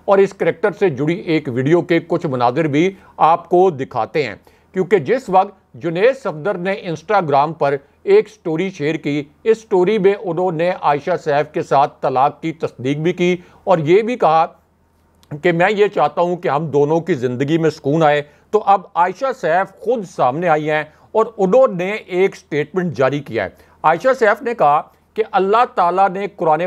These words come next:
पाक में ये फरमाया कि मियाँ बीवी को अल्लाह ताला ने इसलिए बनाया कि वो एक दूसरे के लिए सुकून का बायस बने, लेकिन मेरी ज़िंदगी में कभी सुकून नहीं था। उसके बाद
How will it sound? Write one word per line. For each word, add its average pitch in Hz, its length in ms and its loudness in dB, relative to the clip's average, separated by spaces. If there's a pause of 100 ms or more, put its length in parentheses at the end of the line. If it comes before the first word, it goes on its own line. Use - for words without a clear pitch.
(120)
पाक 151 320 0
में 160 140 -6
ये 147 240 -4
फरमाया 127 460 2 (400)
कि 180 80 2
मियाँ 202 360 0
बीवी 165 360 -4
को 185 260 4
अल्लाह 165 460 -2
ताला 156 360 0
ने 160 120 -6
इसलिए 185 440 -2
बनाया 135 380 2 (300)
कि 196 80 0
वो 208 260 4
एक 185 340 -4
दूसरे 143 340 -6
के 165 140 -6
लिए 160 220 0
सुकून 147 460 -6
का 156 180 2
बायस 113 380 -2
बने, 170 320 0 (260)
लेकिन 196 280 0
मेरी 190 300 2
ज़िंदगी 165 460 -2
में 185 320 0
कभी 170 320 0
सुकून 151 380 -4
नहीं 135 200 -2
था। 104 260 -2 (260)
उसके 240 320 0 (120)
बाद 185 320 2